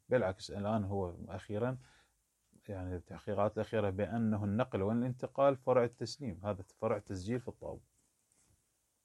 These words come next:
وياي؟ إذا عندك تسجيل في الطابو، كاشف على الملكية هذا أصلًا، مو عن قاعدة اليد. وياي؟ فبالتالي يمكن الاعتماد على السندات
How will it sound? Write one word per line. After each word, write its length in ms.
وياي؟ 260
إذا 200
عندك 280
تسجيل 360
في 60
الطابو، 420
كاشف 420
على 140
الملكية 520
هذا 280
أصلًا، 260
مو 180
عن 160
قاعدة 340
اليد. 220
وياي؟ 320
فبالتالي 580
يمكن 240
الاعتماد 400
على 140
السندات 600